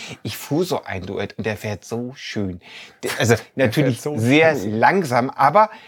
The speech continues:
Speaker 1: in seiner Beständigkeit, äh, kann man sich sicher sein, dass man immer ankommt. Die fahren dann einfach siebzig Jahre,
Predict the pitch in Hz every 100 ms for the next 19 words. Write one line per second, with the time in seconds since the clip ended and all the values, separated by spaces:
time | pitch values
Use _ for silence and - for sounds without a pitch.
0 | - _ - 131 139 139 139 - - 139
1 | 135 - 196 214 156 - 107 104 - -
2 | 117 113 - 123 123 107 107 127 139 123
3 | 123 113 143 170 190 - 160 - 127 180
4 | 151 - 156 190 127 147 131 143 190 -
5 | 147 131 113 147 190